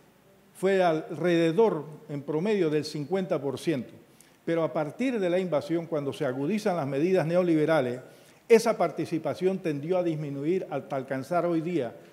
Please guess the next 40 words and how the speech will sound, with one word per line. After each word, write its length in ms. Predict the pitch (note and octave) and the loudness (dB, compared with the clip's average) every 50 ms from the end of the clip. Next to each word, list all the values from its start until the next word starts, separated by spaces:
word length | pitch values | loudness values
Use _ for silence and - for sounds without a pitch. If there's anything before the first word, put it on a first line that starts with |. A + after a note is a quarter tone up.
| - - | -14 -8
en 120 | C#3 C3 C3 | -6 -4 -4
el 100 | C3 C#3+ | -2 -2
año 220 | D#3+ F3 F3+ E3 | -2 -2 -2 -2
dos 100 | D3+ C3+ | -2 -2
mil 160 | C#3+ E3 E3+ | -2 -2 -2
veintitrés, 580 | D#3+ E3+ E3 D3 C#3 C#3 A#2+ E3+ F3 F#3 D3+ A#2+ | -2 -2 -4 -4 -6 -6 -4 -4 -4 -4 -2 -2
veintidós 500 | C3 C#3+ C#3 B2 B2+ C3 C3+ D#3+ F#3 F3 | -2 -2 -2 -2 -4 -4 -2 -2 -2 -2
coma 300 | F3+ - F3+ F3 D#3+ D3 | -2 -2 -2 -2 -2 -4
siete 300 | - - D3+ D3 D#3 D#3 | -4 -6 -6 -4 -4 -6
por 160 | B2 A#2+ A2+ | -6 -8 -10
ciento. 300 | - - A#2 G#2 G2 - - - _ _ _ _ _ _ _ _ _ _ _ _ _ _ _ _ _ _ _ _ _ _ _ _ _ _ _ _ _ _ _ _ _ | -10 -10 -10 -10 -12 -16 -20 -20 _ _ _ _ _ _ _ _ _ _ _ _ _ _ _ _ _ _ _ _ _ _ _ _ _ _ _ _ _ _ _ _ _
En 160 | - F3 F3 | 0 0 2
el 100 | F3 F3 | 4 4
año 220 | F#3+ A3 A3 A3+ G#3+ | 4 4 4 4 4
noventa 320 | G3+ F#3+ F3+ F3 E3 F3+ | 6 6 6 4 4 6
y 60 | E3+ | 6
dos 120 | G3 G#3+ G#3 | 6 6 6
era 200 | G#3+ G#3 G3+ G3 | 4 2 2 0
cuarenta 320 | F#3 E3 E3 D#3+ D3+ D3+ | 0 0 0 -2 -2 -4
y 40 | D3+ | -6
cinco 320 | - - G#3 G3+ F#3+ F3+ | -4 -4 -4 -2 -2 -4
punto 320 | - - F#3+ F#3 F3 - E3+ | -4 -4 -6 -6 -4 -4 -4
ocho. 280 | F3+ - - - - - - - _ _ _ _ _ _ _ _ _ _ _ _ _ | -4 -4 -6 -10 -18 -18 -20 -20 _ _ _ _ _ _ _ _ _ _ _ _ _
Entonces, 200 | - D#3 F3 F#3 | 0 2 2 4
lo 100 | E3+ - | 2 2
que 80 | D#3+ | 0
nosotros 360 | C#3+ C3+ B2+ F#3 G3 G#3+ G#3+ | -2 0 0 0 2 2 2
señalamos 540 | E3 G3 F#3+ F#3+ F3 D#3+ E3 F3 G3 G#3 G3 | 2 0 0 0 0 0 0 0 0 0 -2
es 60 | E3+ | -2
que 120 | - E3 C#3+ | -2 -4 -4
si 140 | - D3+ C3 | -2 -2 -2
nosotros 420 | C3 C3 A#2 - A3 G#3+ A3+ A3 | -4 -2 2 2 4 4 4 2
no 160 | G#3 A3 G#3+ | 2 0 0
corregimos 540 | G#3+ G3+ F3+ F3+ D#3+ E3 F#3+ F#3+ F#3+ F3+ D#3+ | 0 0 0 0 0 0 0 0 0 2 2
este 220 | F#3 F3+ F#3 G3 E3+ | 0 0 0 -2 -2
problema 540 | D#3+ D#3 D3 C#3+ D3 D3 C3 A2 A2 A#2+ B2 - - - - _ _ | -2 -2 -2 0 0 0 0 -2 -4 -8 -12 -18 -20 -20 -20 _ _
de 300 | - B2 C#3 C3 B2 B2 | -6 -4 -2 -2 -2 -2
distribución 760 | C3 F3+ B3+ A3+ - - G#3 F3+ F3 D#3 C#3 - E3 E3+ E3+ | 0 0 0 0 0 0 0 2 2 0 -2 -2 -4 -4 -2
del 160 | E3+ F3 D#3+ | -2 -2 -2
ingreso, 480 | D#3+ D3 C#3 D3 C#3+ C3+ A2+ - A2+ | -2 -2 0 0 0 0 -2 -4 -8